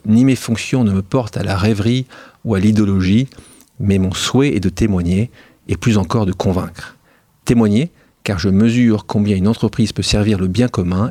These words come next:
et combien ses contributions peuvent nourrir sa propre performance. Convaincre, car si ce qui est bon pour l'entreprise est bon pour le monde, alors il y a urgence à généraliser ce modèle. Bon, c'est facile, hein ?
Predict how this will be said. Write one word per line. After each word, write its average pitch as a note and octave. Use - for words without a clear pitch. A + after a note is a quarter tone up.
et G2+
combien A2
ses -
contributions A2
peuvent G2+
nourrir G#2
sa B2+
propre -
performance. G2
Convaincre, C3+
car G#2+
si -
ce C3
qui G#2
est F#2
bon B2
pour -
l'entreprise G2
est F#2
bon A#2
pour -
le F2+
monde, A#2
alors G2
il G#2
y G2
a G2
urgence G2+
à G#2+
généraliser G#2
ce G#2+
modèle. G2+
Bon, G2
c'est G2+
facile, A2+
hein ? G2+